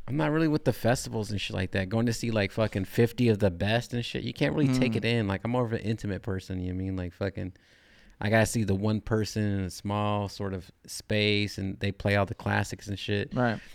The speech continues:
Speaker 1: I don't wanna hear five-year hit records every twenty minutes, and it's a different person. The stage rotates and shit, you know what I'm saying? But, uh, shout out Rolling Loud. Um, shout out my homie Dame and shit. He, uh, D J for Larry June and shit. He's D J, <laughs> he's Larry June's D J and shit.
Speaker 2: Right.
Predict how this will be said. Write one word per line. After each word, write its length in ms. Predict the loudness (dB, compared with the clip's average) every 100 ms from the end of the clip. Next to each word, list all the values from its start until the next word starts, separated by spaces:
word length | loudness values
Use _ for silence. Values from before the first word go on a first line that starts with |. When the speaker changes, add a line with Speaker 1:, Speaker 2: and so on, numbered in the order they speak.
| -2
Speaker 1:
I 120 | 6
don't 100 | 8
wanna 140 | 10 8
hear 200 | 8 6
five-year 500 | 6 4 6 4 2
hit 200 | 4 2
records 720 | 4 2 2 0 0 -2 -8 -8 -2
every 260 | 0 0
twenty 320 | -4 -4 -2
minutes, 380 | -2 -2 -2 -4
and 80 | -6
it's 80 | -6
a 60 | -4
different 320 | -4 -4 -4
person. 720 | 0 -2 -2 -2 0 -2 -6 -12 _ _ _ _ _ _ -14 -14 -14 2
The 80 | 4
stage 400 | 4 2 2 0
rotates 580 | 0 0 0 0 0 -4
and 80 | -6
shit, 300 | -2 -4 -2
you 80 | -4
know 60 |
what 60 | -6
I'm 40 |
saying? 360 | -4 -4 -2 -2
But, 160 | -2
uh, 120 | 0 0
shout 300 | 6 8 10
out 60 |
Rolling 260 | 8 4 4
Loud. 340 | 6 6 4 -2 -16 -20 _ -8
Um, 500 | -2 0 0 0 -4 -4
shout 200 | 2 4
out 60 |
my 80 | 4 4
homie 200 | 2 0
Dame 260 | 0 0 0
and 80 | 0
shit. 300 | 0 0 0
He, 220 | 0 2
uh, 160 | 0
D 180 | 0 -2
J 180 | -2 -4
for 140 | -2 -2
Larry 280 | 0 0
June 240 | -2 -2 -2
and 100 | -4
shit. 280 | -4 -6 -4
He's 220 | -4 -6
D 160 | -6 -6
J, 240 | -4 -4 -2
<laughs> 200 | 0 2
he's 260 | 4 4 4
Larry 320 | 4 4 4
June's 260 | 2 0
D 160 | 0 -2
J 200 | 0 -2
and 100 | -2
shit. 280 | -2 -2 0
Speaker 2:
Right. 220 | 0 0